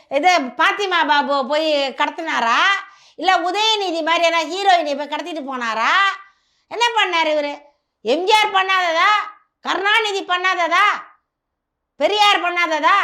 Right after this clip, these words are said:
"நாங்க, எங்க அண்ணன் பண்ணிட்டாரு", எங்க அண்ணன் ஒண்ணும் பண்ணல. இது வந்து பொய். பழகியிருக்கலாம்,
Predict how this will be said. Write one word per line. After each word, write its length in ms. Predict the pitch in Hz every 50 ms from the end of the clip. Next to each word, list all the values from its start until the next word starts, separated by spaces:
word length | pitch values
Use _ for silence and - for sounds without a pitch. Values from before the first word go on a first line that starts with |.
| 262 233
"நாங்க, 220 | 277 302 311 311 302
எங்க 200 | 302 294 285 285
அண்ணன் 240 | 294 320 359 349 311
பண்ணிட்டாரு", 400 | 320 311 311 269 294 285 285 285
எங்க 180 | 277 285 320 359
அண்ணன் 240 | 381 453 453 415 381
ஒண்ணும் 220 | 392 415 440 453
பண்ணல. 260 | 381 302 269 247 233 220 - - - - _ _ _ _ _ _ _ -
இது 120 | 262 277
வந்து 200 | 320 330 330 392
பொய். 220 | 392 - 269 254 240 233
பழகியிருக்கலாம், 720 | - 381 466 480 453 480 453 349 403 427 440 427 427 339 240